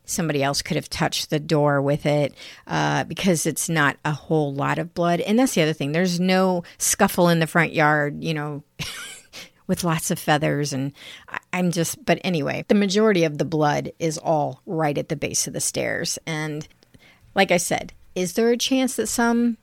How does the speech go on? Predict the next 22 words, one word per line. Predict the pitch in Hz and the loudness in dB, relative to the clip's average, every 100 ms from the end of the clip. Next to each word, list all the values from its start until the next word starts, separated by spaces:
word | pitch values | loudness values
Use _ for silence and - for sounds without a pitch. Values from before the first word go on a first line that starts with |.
| _ | _
random | 254 196 190 196 190 | -10 -2 0 0 2
owl | 175 180 175 180 175 - - - 180 | 4 4 2 0 -6 -16 -20 -12 -2
did | 185 175 | 2 2
this? | 170 170 165 - - - | 2 2 0 -4 -10 -6
There's | 185 180 | 0 2
a | 175 | 2
one | 165 190 214 | 2 4 4
in | 202 | 4
a | 180 | 2
bajillion | 180 160 185 226 226 226 | 0 4 6 6 6 4
chance, | - 202 175 - | 6 4 4 0
I | |
suppose. | 151 - - 185 156 160 - - - - - - | -2 -2 2 4 4 0 -6 -10 -16 -16 -18 -4
And | 226 233 | 0 2
I | 240 | 4
guess | 277 277 | 4 2
that's | - 226 226 - | 2 2 2 0
what | 202 185 - | 2 2 2
really | 180 185 180 170 156 - - | 0 2 4 4 0 -8 -2
bothers | 165 147 151 143 107 - | 0 2 0 -2 -6 -8
me, | - - | -8 -10
because | - 160 - 175 160 156 151 - | -10 -10 -2 2 4 2 0 -6